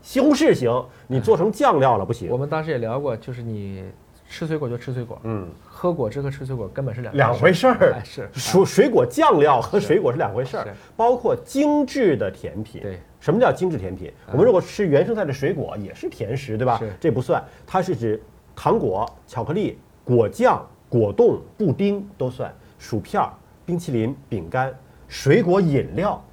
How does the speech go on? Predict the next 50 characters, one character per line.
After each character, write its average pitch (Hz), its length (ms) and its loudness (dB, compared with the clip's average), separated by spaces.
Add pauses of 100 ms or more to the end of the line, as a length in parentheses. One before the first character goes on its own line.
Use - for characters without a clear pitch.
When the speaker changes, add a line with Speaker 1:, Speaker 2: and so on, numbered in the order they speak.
(300)
Speaker 1:
但 247 200 4
凡 147 180 4
是 170 120 -2
跟 202 200 4
饮 113 160 0
料 170 160 2
沾 160 200 -2
边 160 120 2
儿， - 20 -10
它 226 100 0
可 156 80 0
不 156 140 0
是 202 100 0
水 143 200 0
果 113 220 -4
了， 87 100 -10
不 151 120 -4
是 190 120 -2
说 170 120 0
我 107 180 2 (180)
新 202 240 -2
鲜 202 120 4
水 185 80 0
果 123 100 2
榨 156 100 0
汁 135 60 2
儿。 - 20 4
Speaker 2:
水 202 80 6
果 - 0 -
饮 170 60 8
料 170 140 4
是 175 120 -2
一 131 100 -2
个 165 80 2
词， - 200 -10 (200)
Speaker 1:
对。 143 140 2
Speaker 2:
啊， 120 200 -2
是 131 200 -8
水 151 360 0
果 101 360 -4
饮 104 140 -10
料。 110 100 -8
比 110 120 -8
如 127 100 -4
说 139 240 -4
我 117 40 -4
们 110 140 -8
的 120 180 -8
一 113 40 -10
些 117 360 -8